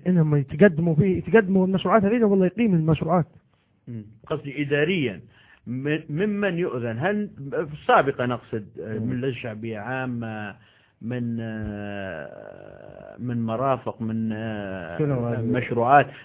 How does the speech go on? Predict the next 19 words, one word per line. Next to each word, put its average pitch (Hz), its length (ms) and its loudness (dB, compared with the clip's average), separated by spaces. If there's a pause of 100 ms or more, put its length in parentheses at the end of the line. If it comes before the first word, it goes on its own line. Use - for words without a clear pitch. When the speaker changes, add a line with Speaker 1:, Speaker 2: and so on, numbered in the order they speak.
(120)
Speaker 2:
مثل 180 260 4
هذه 156 260 8
المشاريع؟ 139 600 4 (240)
Speaker 3:
أها. 110 320 -8 (1120)
Speaker 2:
من، 143 340 8
Speaker 3:
هي - 80 0
Speaker 2:
من 151 280 4
أمين 151 340 4
لجنة 143 380 4
إدارة 135 380 4
الصندوق، 135 880 4 (880)
ومن 123 280 2
ثم 139 260 2
إدارة 123 380 2
المشروعات، 120 760 2 (220)
مانيش 135 300 -2
عارف 143 320 0
يعني 107 320 -4
إداريا 127 540 0